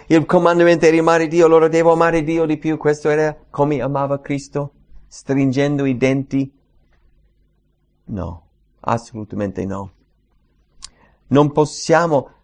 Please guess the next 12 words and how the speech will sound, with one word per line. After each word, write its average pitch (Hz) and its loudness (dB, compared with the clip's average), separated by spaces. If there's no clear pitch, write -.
costringerci 135 -2
ad 123 2
amare 117 0
Cristo 107 -6
di 101 -6
più. 92 -4
Piuttosto 180 0
possiamo 156 0
amare 165 0
Dio, 117 -2
Cristo, 113 -8
solo 120 0